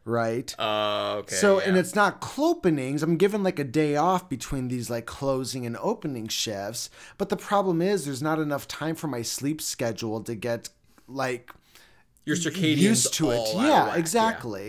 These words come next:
Speaker 2: Yeah, yeah.
Speaker 1: So, of course, you know, when I'm constantly doing closing, I'm used to going to bed at, like, two A M,
Speaker 2: Okay, do,
Speaker 1: sleeping
Speaker 2: when,
Speaker 1: in later.
Speaker 2: when i-, i-, i-,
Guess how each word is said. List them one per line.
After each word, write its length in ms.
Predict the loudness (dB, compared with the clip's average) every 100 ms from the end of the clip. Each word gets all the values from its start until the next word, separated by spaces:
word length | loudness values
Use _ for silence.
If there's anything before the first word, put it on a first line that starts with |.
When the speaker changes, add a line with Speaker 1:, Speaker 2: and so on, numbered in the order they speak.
| -8
Speaker 2:
Yeah, 60 |
yeah. 40 | -10 -10
Speaker 1:
So, 240 | 2 6 8
of 160 | 6
course, 460 | 0 2 4 2 0
you 60 |
know, 80 | 0
when 100 | 2
I'm 80 | 0
constantly 420 | -2 -4 -4 -4
doing 220 | -4 -6
closing, 640 | -8 -4 2 2 2 0 -4
I'm 140 | -4
used 240 | -4 -4 -4
to 40 |
going 260 | -4 -2 -4
to 60 |
bed 280 | -6 -6 -6
at, 80 | -8
like, 280 | -8 -10 -6
two 260 | -4 -2 -2
A 220 | -2 -2
M, 640 | -2 -2 -4 -6 -6 -6 -4
Speaker 2:
Okay, 200 | 0 0
do, 80 |
Speaker 1:
sleeping 400 | 2 4 4 2
Speaker 2:
when, 80 | 0
Speaker 1:
in 180 | 0 0
later. 560 | 0 -2 -4 -4 -2 -2
Speaker 2:
when 240 | -2 -2 -4
i-, 20 |
i-, 360 | -4 -4 -4 -2
i-, 160 | -2